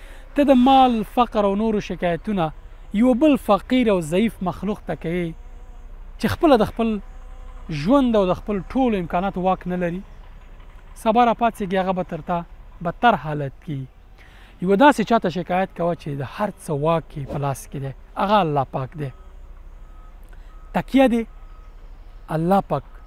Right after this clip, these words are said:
باندې کوه، توکل پې کوه. الله پاک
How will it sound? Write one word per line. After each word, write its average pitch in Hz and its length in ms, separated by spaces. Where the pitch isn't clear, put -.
باندې 139 300
کوه، 135 200
توکل 190 600
پې 156 180
کوه. 135 280
الله 262 200
پاک 254 100